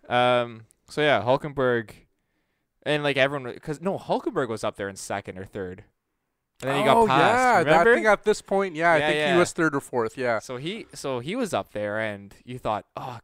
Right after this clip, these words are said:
Speaker 1: good for Nico." Like,
Speaker 2: Yeah, he's gonna
Speaker 1: this
Speaker 2: do
Speaker 1: is
Speaker 2: it.
Speaker 1: him. This
Speaker 2: Yeah.
Speaker 1: is
Speaker 2: German
Speaker 1: finally.
Speaker 2: Grand Prix, it's gonna happen.
Speaker 1: And
Speaker 2: Best,
Speaker 1: then,
Speaker 2: yeah.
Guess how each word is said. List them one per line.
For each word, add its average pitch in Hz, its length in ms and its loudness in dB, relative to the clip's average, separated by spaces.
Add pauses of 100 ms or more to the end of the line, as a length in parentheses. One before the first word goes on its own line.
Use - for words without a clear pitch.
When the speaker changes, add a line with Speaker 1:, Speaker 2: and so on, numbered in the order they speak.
Speaker 1:
good 170 140 -2
for - 140 -6
Nico." 135 420 -2
Like, 113 240 -2
Speaker 2:
Yeah, 135 300 -8
he's 135 180 -18
gonna 151 160 4
Speaker 1:
this 180 80 0
Speaker 2:
do 208 80 2
Speaker 1:
is 285 120 6
Speaker 2:
it. 180 40 8
Speaker 1:
him. 185 200 6
This 156 160 2
Speaker 2:
Yeah. 143 160 2
Speaker 1:
is - 140 -8
Speaker 2:
German - 140 -20
Speaker 1:
finally. 165 400 2
Speaker 2:
Grand 156 300 2
Prix, 160 260 -4
it's 175 140 -12
gonna 156 220 -2
happen. 185 440 4
Speaker 1:
And 131 140 0
Speaker 2:
Best, 139 240 2
Speaker 1:
then, 117 140 -14
Speaker 2:
yeah. 113 240 -8